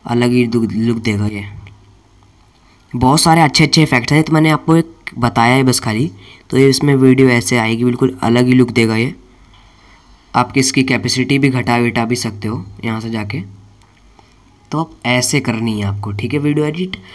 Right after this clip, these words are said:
अब मैं बता देता हूँ आपको एक और चीज़, लेयर में जाना है आपको, और अभी जैसे कि हैंड राइटिंग, यहाँ से आप खुद लिख सकते हो, जैसे कि ये देखो।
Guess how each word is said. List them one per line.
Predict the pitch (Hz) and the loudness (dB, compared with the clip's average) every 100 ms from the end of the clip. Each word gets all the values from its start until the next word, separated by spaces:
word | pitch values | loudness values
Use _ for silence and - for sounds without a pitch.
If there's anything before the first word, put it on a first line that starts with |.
| - - | -18 -4
अब | 120 | -2
मैं | 123 131 | 0 0
बता | 123 127 127 | -2 -2 -2
देता | 123 | -2
हूँ | 139 - - | -4 -8 -4
आपको | 117 117 160 | -4 -2 0
एक | 139 131 | 0 -2
और | 110 | -6
चीज़, | 101 92 95 - - - - - - | -6 -10 -12 -14 -20 -20 -20 -16 -4
लेयर | 113 123 131 | 0 2 2
में | 131 | 2
जाना | 135 127 131 | 0 0 0
है | |
आपको, | 131 131 170 202 - _ - | -2 -4 -10 -10 -16 _ -10
और | 113 113 113 | -6 -4 -4
अभी | 104 113 | -4 -6
जैसे | 113 113 123 | -4 -2 -4
कि | - 120 131 135 - - _ - | -4 -4 -4 -6 -18 -20 _ -2
हैंड | 131 120 | 0 0
राइटिंग, | 104 101 101 - - - | -2 -6 -10 -12 -18 -14
यहाँ | 113 117 | -10 -6
से | 139 | -6
आप | 147 - | -8 -8
खुद | - 127 | -4 -2
लिख | 120 110 | -2 -2
सकते | - 104 110 | -6 -8 -4
हो, | 110 | -2
जैसे | 110 101 113 | -2 -4 -6
कि | |
ये | 117 113 104 | -4 -2 -2
देखो। | 95 - - | -6 -12 -18